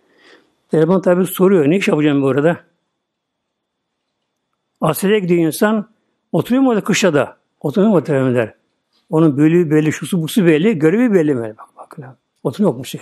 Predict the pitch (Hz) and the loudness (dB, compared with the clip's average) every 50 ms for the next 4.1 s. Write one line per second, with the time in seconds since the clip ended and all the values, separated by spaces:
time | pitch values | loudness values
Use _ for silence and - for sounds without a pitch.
0 | - - - - - - - - - - _ _ _ _ _ _ _ _ _ - | -16 -20 -20 -20 -20 -20 -20 -20 -20 -20 _ _ _ _ _ _ _ _ _ -2
1 | 143 143 196 247 254 240 220 180 165 160 143 143 160 151 156 151 147 131 139 143 | 0 0 2 2 2 2 0 0 0 0 0 2 2 2 2 2 0 0 0 0
2 | 143 170 247 302 269 - _ _ _ _ _ _ _ _ _ _ _ _ - 254 | 0 0 0 0 0 -2 _ _ _ _ _ _ _ _ _ _ _ _ -8 -6
3 | 196 143 135 143 139 135 131 117 131 123 101 104 110 110 110 104 101 110 113 - | -4 0 2 2 2 2 0 -2 -4 -6 -8 -10 -12 -14 -14 -14 -14 -16 -20 -20
4 | - | -20